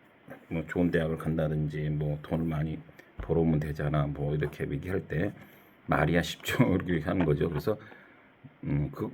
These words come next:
그것은 쉬워요. 뭐, that's easier said than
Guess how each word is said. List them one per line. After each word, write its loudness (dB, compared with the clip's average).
그것은 8
쉬워요. 6
뭐, 0
that's 8
easier 4
said 8
than 6